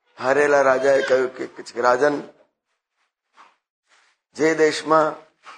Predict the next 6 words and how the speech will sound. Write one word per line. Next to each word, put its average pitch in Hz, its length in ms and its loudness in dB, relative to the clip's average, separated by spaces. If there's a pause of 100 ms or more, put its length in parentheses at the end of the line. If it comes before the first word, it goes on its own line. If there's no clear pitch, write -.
(540)
વિદ્વાન 147 420 0
બચશે, 143 580 -4 (840)
એના 135 200 -2
વિચારો 147 440 0
બચ-, 147 400 -2
બચશે, 139 540 -6